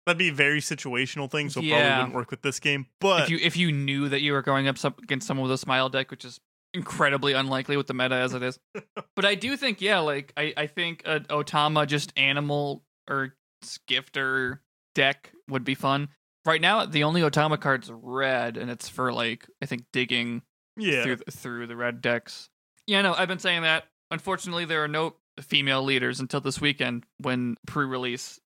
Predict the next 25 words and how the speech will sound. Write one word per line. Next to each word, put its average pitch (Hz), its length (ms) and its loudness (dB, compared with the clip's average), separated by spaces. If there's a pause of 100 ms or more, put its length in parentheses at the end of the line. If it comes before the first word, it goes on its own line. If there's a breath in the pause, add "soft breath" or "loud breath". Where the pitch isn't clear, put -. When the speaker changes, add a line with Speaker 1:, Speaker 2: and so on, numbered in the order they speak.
(140)
Speaker 2:
will 127 200 0
give 135 220 -4
me 127 100 -2
a 117 60 -2
Nami 127 380 -2
leader. 120 380 -8 (320)
And - 80 -6
there 143 100 0
will 127 80 -2
finally 131 440 2
be - 180 -6 (140)
<laughs> - 140 -12
a - 40 -4
female 127 460 -6
leader 127 260 -6
card. 135 300 -8 (360)
Um, 131 300 -4
and 143 120 0
then 165 100 2
Big 151 180 4
Mom's 135 260 4
around - 200 -10
the - 60 -16
corner, - 320 -20
too. - 120 -20